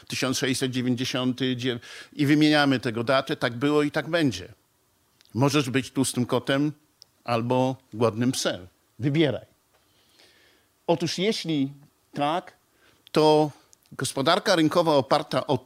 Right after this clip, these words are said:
ten sposób myślenia, o ten sposób rozumienia, o ten sposób traktowania działalności gospodarczej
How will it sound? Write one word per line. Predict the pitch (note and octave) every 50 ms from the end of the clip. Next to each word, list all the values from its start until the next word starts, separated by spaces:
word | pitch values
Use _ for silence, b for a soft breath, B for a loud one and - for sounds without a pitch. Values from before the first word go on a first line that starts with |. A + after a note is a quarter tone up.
| _ -
ten | - G3+ G#3 G3+
sposób | - - - - - A#2+ - - G#2+ -
myślenia, | - A2 - - A2 G2+ G2 G2 G2 - _ _
o | C3+ B2+
ten | - - _ - G#3 A3 A3 G3+
sposób | - - - C#3+ B2 - B2 - -
rozumienia, | A2+ A#2+ A#2 G#2 A#2 A2+ A2 G#2 G2 F2+ F2 E2 - - b b b b b b
o | - C#3+ D3+ C#3+ -
ten | - G#3+ G#3 G#3+ G3+ F#3
sposób | - - - C#3 - - A2+ -
traktowania | - A#2+ A#2 - _ - A#2+ A#2+ B2 A#2+ A#2 A2
działalności | G#2 A#2 A2 A2+ G#2+ A2 A2+ - - B2
gospodarczej | A2+ A2+ - - A2+ A2 A2 G#2+ G#2 - - E3 F3+